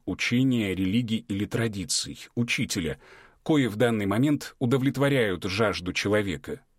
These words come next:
исповедание, изучение и практика этого направления. Но вслед за этим возникает интервал в развитии этой октавы, проявляющийся в ослаблении интереса,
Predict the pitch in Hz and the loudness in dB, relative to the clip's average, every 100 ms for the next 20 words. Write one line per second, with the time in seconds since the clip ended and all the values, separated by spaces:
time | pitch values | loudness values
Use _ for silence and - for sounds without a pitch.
0 | _ - - 90 87 107 123 113 95 - | _ -6 -4 -2 -2 0 0 0 0 -6
1 | _ _ - 113 107 120 - 147 139 120 | _ _ -6 -2 0 0 2 2 2 2
2 | 113 - 117 - 117 107 - 85 92 - | 0 0 -2 0 -2 -2 -4 -6 -6 -2
3 | 98 - 90 92 76 107 107 90 69 65 | -2 -2 -2 -2 0 0 0 -2 -4 -8
4 | - _ _ _ _ _ _ - 98 87 | -16 _ _ _ _ _ _ -2 0 0
5 | - 110 104 90 101 139 - 80 - - | 0 0 0 0 0 0 -2 -4 -8 -20
6 | - - 98 95 110 - 123 113 117 113 | -18 -6 -2 0 -2 0 -2 0 0 0
7 | - 127 135 135 80 90 98 98 110 95 | 0 0 0 0 0 -2 -2 0 -2 -2
8 | 95 95 107 107 98 95 - 180 127 - | -2 -2 -2 -2 -2 -2 -2 -2 0 -4
9 | - - _ - 117 117 143 143 127 - | -8 -20 _ -2 0 0 0 2 0 0
10 | 123 - 123 117 - 110 123 135 135 151 | 0 0 0 -2 -6 -2 0 0 0 0
11 | 165 98 82 82 110 113 131 110 80 - | 0 0 0 0 -2 0 0 0 0 -4
12 | - | -6